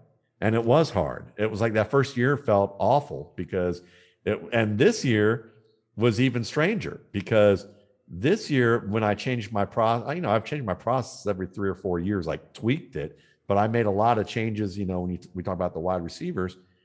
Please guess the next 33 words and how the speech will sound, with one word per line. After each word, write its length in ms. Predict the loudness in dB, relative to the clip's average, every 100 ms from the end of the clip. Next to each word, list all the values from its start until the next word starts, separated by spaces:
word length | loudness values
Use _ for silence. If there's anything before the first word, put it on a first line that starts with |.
| _
one 160 | 0 0
of 100 | 2
the 80 | -2
things 300 | 0 0 2
I 120 | 2
also 320 | 2 2 -2
changed 460 | -2 -2 -4 -4 -4
at 120 | -4
the 80 | -6
begging 640 | -4 0 2 2 0 -4
of 180 | -6 -6
one 160 | -6 -6
of 100 | -4
my 200 | -4 -4
editors, 580 | -2 -2 -2 -6 -8 -12
who's 240 | -12 -12 -18 -18 -10
been 100 | -10
a 80 |
reader 300 | -6 -6 -6
for 180 | -8 -10
years, 480 | -10 -6 -6 -6 -8
was, 280 | -10 -10 -12 _ _ _ _ _ _ _ _ _ _
"Why 320 | -4 0 0
aren't 220 | -2 -4
you 80 | -6
just 240 | -4 -4 -2
writing 360 | 0 2 2
up 180 | 0 0
your 80 | -6
scouting 420 | -4 -2 -2 -2
report 400 | -6 -6 -4 -4
as 140 | -4 -10
you 180 | -14